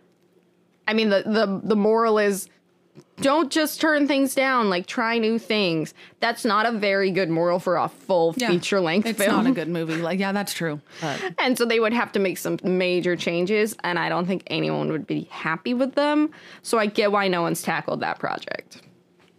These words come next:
Speaker 2: I'm just, I'd be curious to know if somebody could do it successfully. Throwing that out there to you filmmakers.
Speaker 1: Someday.
Speaker 2: Any of you listening. <laughs>
Speaker 1: That's
Speaker 2: Okay,
Speaker 1: everyone's
Speaker 2: so
Speaker 1: dream project to work on.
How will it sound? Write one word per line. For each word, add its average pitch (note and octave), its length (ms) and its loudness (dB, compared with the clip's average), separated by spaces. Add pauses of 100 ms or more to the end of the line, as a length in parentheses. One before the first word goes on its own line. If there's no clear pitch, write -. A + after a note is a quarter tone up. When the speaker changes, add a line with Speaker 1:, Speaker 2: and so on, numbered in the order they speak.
Speaker 2:
I'm D#3+ 200 -8
just, F3+ 340 -8
I'd D3+ 140 -16
be F3+ 80 -8
curious G#3 480 -2
to - 120 -4
know A#3+ 260 2
if E3+ 80 -8
somebody E3+ 260 -6
could F#3 120 -4
do G3 80 -2
it F#3+ 120 -4
successfully. G#3 640 -6 (160)
Throwing D#3+ 180 -6
that F#3 120 -2
out G#3+ 180 -4
there D3+ 140 -6
to D3+ 80 -6
you D#3 60 -6
filmmakers. D3+ 680 -6 (320)
Speaker 1:
Someday. G#3+ 460 2
Speaker 2:
Any D3+ 120 2
of C#3+ 60 0
you - 60 0
listening. - 360 -4 (160)
<laughs> E4+ 720 -2 (600)
Speaker 1:
That's A3 240 0
Speaker 2:
Okay, B3 40 4
Speaker 1:
everyone's A3 480 4
Speaker 2:
so B3 160 6
Speaker 1:
dream A#3 440 4
project G#3 600 2
to G#3+ 100 0
work F3+ 280 2
on. F#3+ 440 0